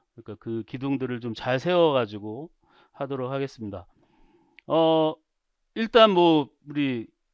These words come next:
첫 시간은 서양 윤리 사상이란 뭐, 도대체 어떻게 우리가 교과서를 짜고 교과서에 이 인물들이 어떠-, 왜 이렇게 중요하게 배치되는지를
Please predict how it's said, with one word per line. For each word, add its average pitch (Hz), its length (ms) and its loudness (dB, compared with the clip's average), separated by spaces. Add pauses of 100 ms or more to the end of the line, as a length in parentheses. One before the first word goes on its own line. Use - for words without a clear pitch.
(1300)
첫 214 180 -6
시간은 156 840 2 (260)
서양 220 360 -2
윤리 196 220 0
사상이란 165 1000 4
뭐, 151 420 2
도대체 170 320 -2
어떻게 143 840 2 (360)
우리가 143 400 0 (460)
교과서를 147 840 0 (720)
짜고 170 640 2
교과서에 139 840 -4 (300)
이 120 380 -12
인물들이 147 540 0
어떠-, 180 500 -2
왜 165 240 2
이렇게 147 260 -2
중요하게 139 640 -2
배치되는지를 120 1160 -8